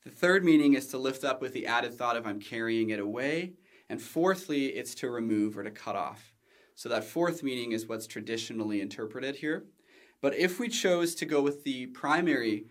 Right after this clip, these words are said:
interpretation or the primary meaning, which is to lift up, it would be like this. It would say, "He lifts up every branch of mine that doesn't produce fruit." So what does that mean, he lifts up the branch? Um,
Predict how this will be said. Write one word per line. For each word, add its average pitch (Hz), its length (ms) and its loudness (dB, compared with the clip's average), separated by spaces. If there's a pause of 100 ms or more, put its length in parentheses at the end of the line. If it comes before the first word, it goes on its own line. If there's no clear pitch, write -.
(160)
interpretation 117 680 -4
or 110 60 0
the 117 80 -4
primary 139 480 -2
meaning, 117 560 -2
which - 180 -12
is 113 120 -10
to 117 120 -10
lift 113 300 -6
up, 156 260 0 (540)
it 139 160 0
would 143 100 2
be 139 460 6
like 117 240 0
this. 117 320 0
It 117 40 -6
would 120 140 -6
say, 123 380 2
"He 135 240 -2
lifts 147 400 -2
up 156 240 0
every 117 260 -4
branch 104 600 -4
of 110 160 -10
mine 104 500 -4 (160)
that - 140 -14
doesn't 104 320 -4
produce 101 400 -10
fruit." - 400 -12 (560)
So - 120 -4
what 196 80 4
does 185 100 2
that 175 140 4
mean, 151 280 6
he 131 180 -2
lifts 135 360 -2
up - 320 -2
the 113 60 -8
branch? 101 480 -6 (420)
Um, 117 480 -2